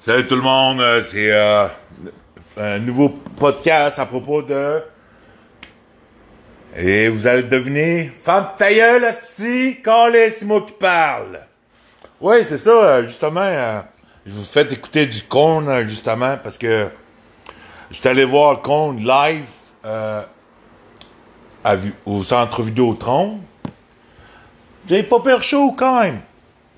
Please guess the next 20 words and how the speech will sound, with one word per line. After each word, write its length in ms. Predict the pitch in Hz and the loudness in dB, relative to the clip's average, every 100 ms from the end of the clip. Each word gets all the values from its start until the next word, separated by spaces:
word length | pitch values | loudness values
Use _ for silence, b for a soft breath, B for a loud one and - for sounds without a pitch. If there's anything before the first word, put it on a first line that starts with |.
| _ | _
Tu 80 | - | -8
sais, 160 | 160 151 | 0 2
euh, 320 | 127 117 107 80 - _ _ _ _ _ _ _ _ _ _ _ | 4 4 2 -2 -12 _ _ _ _ _ _ _ _ _ _ _
c'est 160 | - | -2
un 120 | 135 165 | 0 0
de 60 | |
mes 180 | 165 135 | -2 -2
amis, 260 | 147 170 156 | 0 0 2
genre, 240 | 143 135 | 2 0
qui 60 | 120 | -2
m'a, 160 | 123 110 - - 113 | -4 -4 -8 -20 -10
m'a 140 | 117 | -6
invité, 400 | 120 104 135 135 | -6 -6 -4 -4
genre, 280 | 117 117 110 | 0 0 2
à, 240 | 107 107 - | 0 -2 -2
à 100 | 98 | -2
voir 260 | 110 123 117 104 | 0 0 -2 -4
le 80 | |
show, 240 | 107 - 113 - - - - | -4 -4 -6 -8 -20 -20 -8
euh, 200 | 98 | -6